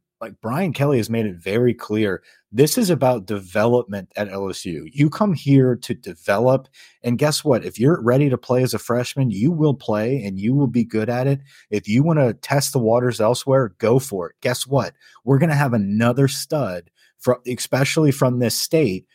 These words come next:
ready to roll and develop in your, in your place. We want continuity and development. Ole Miss, Lane Kiffin is putting his chips in for a one and done season. I, I guarantee you after next year, their recruiting class is not gonna look like this.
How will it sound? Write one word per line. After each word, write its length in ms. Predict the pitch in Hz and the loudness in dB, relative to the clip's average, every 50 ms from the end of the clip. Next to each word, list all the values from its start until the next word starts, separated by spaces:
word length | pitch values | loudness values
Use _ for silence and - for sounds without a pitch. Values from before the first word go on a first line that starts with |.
| _ _ _ | _ _ _
ready 280 | 110 117 113 117 135 131 | 0 2 2 4 2 0
to 140 | 131 - 127 | 0 0 -2
roll 380 | 117 113 117 117 120 117 117 110 | 0 4 4 6 6 6 4 2
and 140 | 107 107 | 0 -4
develop 480 | 101 98 - 104 101 104 104 104 - - | -4 -4 -4 -4 -4 -2 -2 -4 -4 -6
in 80 | 98 92 | -8 -8
your, 160 | 90 90 - - | -8 -10 -10 -10
in 120 | - 104 98 | -10 -8 -8
your 120 | 92 90 | -8 -10
place. 540 | - _ - - 165 139 104 123 - - - _ - - _ _ _ | -12 _ -4 -2 0 0 0 -2 -6 -8 -10 _ -20 -20 _ _ _
We 160 | 110 139 160 | 2 4 4
want 280 | 180 190 185 165 139 - | 4 2 0 -2 -4 -6
continuity 720 | - 131 120 117 104 104 110 117 127 139 151 151 143 135 | -4 -4 -4 -4 -4 -2 0 2 2 4 4 2 2 2
and 120 | 113 101 | 0 0
development. 540 | 101 - - 98 95 104 104 - _ _ _ _ _ _ _ _ _ _ - | -4 -4 -4 -4 -4 -4 -6 -8 _ _ _ _ _ _ _ _ _ _ 2
Ole 180 | 127 151 175 | 2 4 4
Miss, 480 | 156 135 127 160 202 202 - - - - _ _ _ _ _ _ _ _ _ | 4 4 4 4 2 0 -2 -6 -8 -10 _ _ _ _ _ _ _ _ _
Lane 220 | 117 131 156 196 185 | 2 4 4 4 2
Kiffin 300 | - 175 170 170 - 156 | 2 2 2 2 2 2
is 120 | 127 113 - | 0 0 -2
putting 260 | - - 156 143 123 | 0 0 0 2 2
his 140 | 123 117 - | -2 -2 -2
chips 360 | - - 139 123 - - - | 0 2 2 2 2 0 0
in 180 | 120 113 113 107 | 0 0 0 0
for 180 | - 107 101 | 0 0 0
a 60 | 95 98 | 0 0
one 320 | 95 98 95 110 120 131 | -2 -2 0 2 4 6
and 140 | 139 131 120 | 6 6 6
done 220 | 123 117 120 120 113 | 4 4 4 2 0
season. 460 | - - 104 92 87 - - _ _ _ _ _ _ _ _ _ _ _ - | -2 -4 -4 -6 -6 -10 -16 _ _ _ _ _ _ _ _ _ _ _ -10
I, 100 | 127 - - | -10 -2 0
I 80 | 123 127 | 0 0
guarantee 540 | 117 98 113 127 143 170 170 147 - 160 160 | 2 2 2 4 4 4 2 2 2 4 4
you 120 | 139 131 | 6 6
after 280 | 123 120 - - 120 113 | 6 4 2 0 0 0
next 320 | 117 117 117 - - - | 0 0 -2 -4 -4 0
year, 200 | 123 117 113 104 | 2 2 2 2
their 160 | 95 117 117 | 2 2 4
recruiting 460 | 123 139 135 135 - 147 147 147 143 131 | 4 4 2 2 0 0 2 2 2 0
class 380 | 135 127 113 113 107 - - | 0 0 0 0 0 -2 -4
is 160 | 113 101 104 | -6 -6 -4
not 260 | 104 104 107 117 110 - | -4 -2 -2 -2 -4 -6
gonna 180 | - 104 95 | -8 -8 -4
look 280 | 92 107 139 139 139 - | 0 0 0 0 -2 -6
like 200 | - - - _ | -14 -16 -18 _
this. 340 | - - - - - - | -20 -18 -12 -8 -8 -8